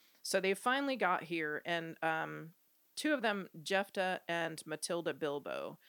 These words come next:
they're an elderly farming couple. They look older than they are. Um, they're skinny, late fifties,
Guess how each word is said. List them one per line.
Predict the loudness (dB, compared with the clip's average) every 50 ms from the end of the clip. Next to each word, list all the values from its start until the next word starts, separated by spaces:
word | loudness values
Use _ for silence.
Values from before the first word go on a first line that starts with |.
| -20 -20 -20 -20 _ _ 4
they're | 6 6 6 6 4 2
an | 0 -4 -4 _ _ 2
elderly | 4 6 6 6 4 2 0 0 -2 -2
farming | -4 -2 2 4 4 4 4 2 0 -2 -4
couple. | -4 -2 -2 -2 -2 -2 -2 -2 -2 -2 2
They | 2 2 4
look | 2 2 4
older | 4 4 4 4 0 0
than | 0 0 0 0
they | 0 0 2
are. | 2 2 2 0 0 -2 -4 -6 -10 -14 _ -2
Um, | 0 2 2 2 0 -4 -6 -12 -14 -10 -6
they're | -4 -4
skinny, | -4 -4 -6 -6 -4 -2 -2 -2 -2 -4 -4 -6 -8 -12 _ _ -4
late | 0 0 0 0 0 -4
fifties, | -4 -4 -4 -4 -4 -4 -4 -2 -2 -2 -4 -6